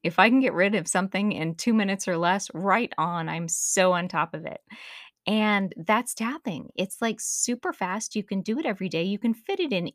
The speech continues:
anywhere in your day. Um, and, and I see that with a lot of very, a lot of different spiritual practices. I used to go in the, <laughs> in the restroom when I, when I worked at a factory, and I would just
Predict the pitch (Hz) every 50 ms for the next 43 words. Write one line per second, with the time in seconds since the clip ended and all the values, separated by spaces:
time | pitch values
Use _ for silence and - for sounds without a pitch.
0 | _ _ - 381 415 440 392 277 190 165 170 160 160 165 170 170 175 170 - 196
1 | 202 190 - - - - - - - - - - - - - _ - 185 214 214
2 | 214 214 196 185 180 175 170 170 - _ _ _ _ _ _ _ _ _ _ -
3 | 214 240 240 240 233 233 226 220 214 196 - - - _ - 226 254 247 254 254
4 | - - - 247 247 285 302 294 262 - 208 202 208 208 208 196 185 190 180 180
5 | 190 - - 202 196 175 165 - 175 170 165 180 190 185 170 - _ _ - 190
6 | 170 135 - - 135 151 165 170 165 202 190 - - 165 - 175 - - - -
7 | 147 143 - - 160 220 220 269 311 - 277 226 - - - - - - - -
8 | - - - 170 190 226 247 233 - - 202 180 160 196 185 175 185 185 185 -
9 | - - 185 190 196 190 190 185 165 185 185 185 190 185 - 196 196 185 190 208
10 | - - - - - - 226 - - 247 254 233 233 226 202 202 220 247 - -
11 | - 247 202 170 165 170 180 180 185 185 185 180 - 180 196 196 190 190 175 180
12 | 175 202 220 - - - - 196 180 170 165 - 180 175 214 - - 165 147 120
13 | 123 - - - - - _ 196 202 214 220 214 226 - - - 202 202 - -
14 | -